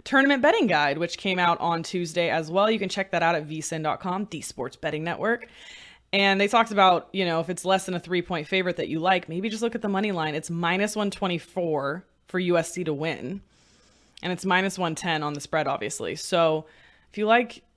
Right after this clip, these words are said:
to not have to worry <laughs> about U S C winning by two or more and just they need to win the game, minus one twenty-four, not terrible. Um, but again, it's at one and a half, so are they really only gonna win by one? Is that the game we're gonna have out of the gate? 'Cause that's troublesome for <laughs> U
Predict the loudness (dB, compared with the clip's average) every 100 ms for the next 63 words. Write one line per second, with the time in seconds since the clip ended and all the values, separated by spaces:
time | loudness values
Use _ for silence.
0 | _ -4 0 0 -2 -4 -4 0 4 6
1 | 6 6 4 2 0 0 0 0 0 0
2 | 0 0 -2 -2 0 2 2 2 -2 -4
3 | -4 -4 -4 -4 -2 0 0 0 -2 -2
4 | -6 -8 -4 -4 -4 -4 -4 -6 -2 -2
5 | -2 -4 -6 -6 -4 -2 -2 -4 -6 -10
6 | -20 -20 -20 -16 -6 -2 0 2 0 0
7 | 0 0 0 0 -2 0 -2 -2 -2 0
8 | 2 -2 -8 -20 -20 _ _ _ _ _
9 | _ _ -8 -4 -2 0 -2 -2 -2 -4
10 | -2 -2 -2 -4 -4 -6 -10 -14 -2 0
11 | 0 -4 -4 -2 -2 0 2 2 0 -2
12 | -2 0 -2 -6 -4 -4 -4 -4 -4 -4
13 | -6 -8 -8 -8